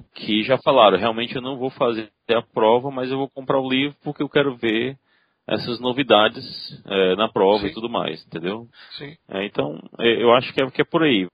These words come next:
Speaker 1: É muito pessoal, né? É muito de cada um, o que é que é melhor.
Speaker 2: Eu acho válido. Eu fiz a prova trezentos e um e quero ler o livro.
Speaker 1: É,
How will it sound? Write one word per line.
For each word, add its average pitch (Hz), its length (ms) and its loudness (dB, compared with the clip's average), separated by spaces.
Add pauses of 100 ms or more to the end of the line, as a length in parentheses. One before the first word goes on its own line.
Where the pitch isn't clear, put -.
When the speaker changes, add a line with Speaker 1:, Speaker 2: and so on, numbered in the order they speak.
(140)
Speaker 1:
É 92 60 -8
muito 101 280 -10
pessoal, 113 720 2
né? 101 360 -4
É 82 40 -2
muito 98 240 -14
de - 120 -20
cada 95 320 0
um, 101 300 -10
o 95 40 -16
que - 120 -10
é - 20 -14
que - 280 -10
é 87 60 -4
melhor. 95 600 -4
Speaker 2:
Eu 127 160 4
acho 139 180 2
válido. 107 480 2 (240)
Eu 113 140 -12
fiz 135 200 -6
a 135 60 -4
prova 127 240 0
trezentos 131 440 -6
e 120 60 -6
um 135 440 -10 (360)
e - 120 -20
quero 135 220 2
ler 139 140 2
o 151 60 2
livro. 107 340 -8 (220)
Speaker 1:
É, 104 200 2